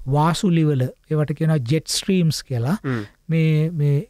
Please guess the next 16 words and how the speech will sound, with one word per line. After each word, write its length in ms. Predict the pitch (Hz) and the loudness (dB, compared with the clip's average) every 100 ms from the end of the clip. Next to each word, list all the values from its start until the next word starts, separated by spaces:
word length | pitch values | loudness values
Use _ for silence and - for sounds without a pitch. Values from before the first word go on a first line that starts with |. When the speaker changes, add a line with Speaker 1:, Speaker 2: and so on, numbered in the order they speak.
| - | -2
Speaker 1:
ඒ 180 | 156 147 | 0 2
වාසුලිවල 720 | 131 143 - 170 175 175 180 | 2 0 0 0 2 2 0
ක්‍රියාකාරීත්වය 1000 | - 147 151 147 165 160 160 - 165 165 | 0 0 0 -2 0 0 0 -2 -2 0
නිසා 320 | 143 - 175 | 0 0 0
ඇතිවන 420 | 170 - 156 170 | 0 0 0 2
බලපෑම් 580 | 156 131 139 - 165 202 | 2 0 0 0 2 2
අපට 220 | 156 156 | 2 0
ඍජුවම 460 | 190 147 147 160 196 | 2 2 2 2 2
දැනෙනවා. 400 | 185 151 120 104 | 2 2 0 -2
Speaker 2:
හ්ම්. 200 | 147 113 101 - _ | -2 -4 -6 -14 _
Speaker 1:
ඒතර 120 | - 196 | -4 0
ඉන්දියන් 400 | 147 143 170 175 | 2 4 2 2
සාගරයටත් 720 | 180 175 170 175 175 196 208 | 0 0 2 2 2 -2 0
මේ 120 | 190 | 2
මෝසම්, 500 | 170 143 151 - 185 185 | 2 2 2 2 2 2
අ, 560 | 170 - _ _ - | 0 -8 _ _ -2